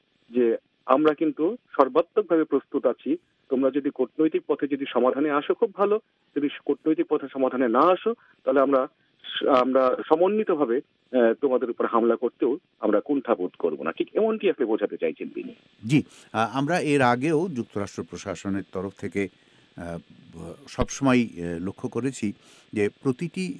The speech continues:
Speaker 2: সরকারই, এর আগের ডেমোক্রেটিক দলীয় সরকার হোক বা রিপাবলিকান দলীয় সরকার হোক, আহ, উত্তর কোরিয়ার, আহ, পারমাণবিক, আহ, আহ, ক্ষমতা নিয়ে,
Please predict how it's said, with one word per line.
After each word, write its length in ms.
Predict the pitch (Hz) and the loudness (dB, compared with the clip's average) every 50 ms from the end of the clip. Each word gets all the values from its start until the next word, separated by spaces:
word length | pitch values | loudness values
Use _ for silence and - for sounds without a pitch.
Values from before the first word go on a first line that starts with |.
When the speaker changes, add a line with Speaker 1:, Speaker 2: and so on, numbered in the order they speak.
| - - | -12 -14
Speaker 2:
সরকারই, 720 | - - - 98 92 - - 95 90 78 73 71 - - | -12 -8 -8 -8 -8 -6 -6 -6 -6 -6 -8 -10 -6 -6
এর 100 | 113 87 | -6 -6
আগের 280 | 85 82 76 71 82 85 - _ _ _ _ _ _ _ _ - 104 90 | -6 -8 -8 -8 -10 -12 -12 _ _ _ _ _ _ _ _ -16 -12 -8
ডেমোক্রেটিক 580 | 95 95 92 90 - - 107 95 - 113 98 - - | -4 -4 -4 -4 -4 -6 -8 -4 -4 -4 -4 -4 -10
দলীয় 640 | 98 - 104 92 95 101 95 95 92 95 67 90 | -8 -6 -6 -4 -4 -4 -4 -4 -4 -6 -10 -14
সরকার 440 | - - - 98 90 - - 90 85 | -16 -10 -10 -10 -10 -6 -8 -8 -6
হোক 200 | 80 92 95 87 82 71 | -6 -8 -8 -8 -8 -10
বা 220 | 80 82 80 76 - _ _ _ _ _ _ - | -10 -10 -10 -10 -14 _ _ _ _ _ _ -14
রিপাবলিকান 640 | 82 82 80 - 78 76 73 82 85 - 90 87 | -12 -12 -12 -12 -14 -14 -12 -12 -10 -10 -10 -8
দলীয় 400 | 90 92 85 85 87 87 85 80 87 | -8 -8 -8 -8 -8 -8 -10 -12 -16
সরকার 380 | - - 87 87 - - 92 | -12 -12 -12 -10 -8 -10 -10
হোক, 160 | 87 92 98 - _ _ - - - - _ - _ _ _ | -8 -10 -12 -12 _ _ -20 -20 -20 -20 _ -20 _ _ _
আহ, 140 | 95 95 98 90 - _ _ _ _ | -10 -10 -10 -10 -14 _ _ _ _
উত্তর 440 | 147 151 - _ _ - 185 190 180 - | -6 -6 -6 _ _ -2 0 0 0 -2
কোরিয়ার, 500 | - 180 175 170 180 180 180 180 180 180 - _ _ _ _ _ _ _ _ - | -4 -4 -4 -2 -4 -6 -6 -6 -6 -8 -10 _ _ _ _ _ _ _ _ -16
আহ, 100 | 104 98 - _ | -16 -16 -8 _
পারমাণবিক, 1080 | 110 110 110 117 120 120 123 120 120 123 131 131 123 127 135 139 135 - _ _ - 113 | 0 2 2 2 2 4 2 2 2 2 0 0 0 0 0 0 -2 -4 _ _ -4 -2
আহ, 260 | 110 110 107 104 - - _ - _ _ _ _ _ _ _ _ - 95 | 0 0 0 0 -2 -4 _ -20 _ _ _ _ _ _ _ _ -10 -8
আহ, 140 | 95 95 90 | -6 -6 -8
ক্ষমতা 720 | - - - 110 104 107 110 - - 110 104 98 95 92 - _ _ _ _ _ _ _ _ _ - 87 87 | -8 -6 -4 -2 -2 -2 -2 -2 0 0 2 2 0 -2 -6 _ _ _ _ _ _ _ _ _ -16 -14 -10
নিয়ে, 500 | 92 104 117 120 123 120 107 98 98 123 | -6 0 2 4 4 4 4 2 -2 -6